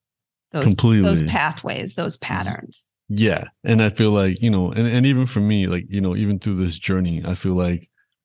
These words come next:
Speaker 2: I have become, um, I'm, I'm, I'm in between conscious and correct. Sorry, I'm in between the
Speaker 1: Mm.
Speaker 2: consciousness and the correction. So
Speaker 1: Mm,
Speaker 2: I've be-, I've become
Speaker 1: mm-hmm.
Speaker 2: much more conscious. Um,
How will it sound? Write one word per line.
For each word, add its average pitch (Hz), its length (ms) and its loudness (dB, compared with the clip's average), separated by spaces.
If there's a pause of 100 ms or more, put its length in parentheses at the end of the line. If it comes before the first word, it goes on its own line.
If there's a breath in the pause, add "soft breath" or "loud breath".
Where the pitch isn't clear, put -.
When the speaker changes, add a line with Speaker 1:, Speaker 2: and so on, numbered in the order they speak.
(300)
Speaker 2:
I 107 120 2
have 101 220 2
become, 90 760 0
um, 85 540 -4 (2000)
I'm, 110 180 4
I'm, 113 200 4
I'm 113 180 4
in 120 140 6
between 117 360 4
conscious 95 520 2
and 87 180 0
correct. - 440 -2 (840)
Sorry, 107 260 2
I'm 113 140 4
in 123 100 4
between 131 240 2
the 107 80 2
Speaker 1:
Mm. 87 40 0
Speaker 2:
consciousness 110 500 0
and 92 100 0
the 87 40 -2
correction. 80 580 -6 (420)
So 90 360 0
Speaker 1:
Mm, 101 360 2
Speaker 2:
I've 95 100 0
be-, 117 120 -4
I've 113 120 2
become 117 260 2
Speaker 1:
mm-hmm. 104 40 4
Speaker 2:
much 113 220 2
more 120 180 4
conscious. 95 560 0 (580 loud breath)
Um, 82 540 -4